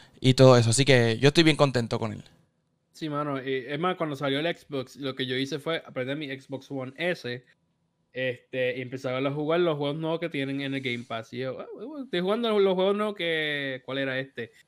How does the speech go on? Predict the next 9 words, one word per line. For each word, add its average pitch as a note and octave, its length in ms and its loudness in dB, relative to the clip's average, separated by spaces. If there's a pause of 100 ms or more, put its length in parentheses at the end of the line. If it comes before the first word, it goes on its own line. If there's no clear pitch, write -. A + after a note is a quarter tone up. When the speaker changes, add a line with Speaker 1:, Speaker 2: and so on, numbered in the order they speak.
(140)
Speaker 2:
Gears C#3+ 300 0
Tactics, - 560 -6
que C3 80 -4
era C#3 120 -2
exclusivamente C#3 600 -6
para C#3+ 460 2
Speaker 1:
Ajá. C3+ 100 -6
Speaker 2:
P C#3 120 -2
C E3+ 240 -8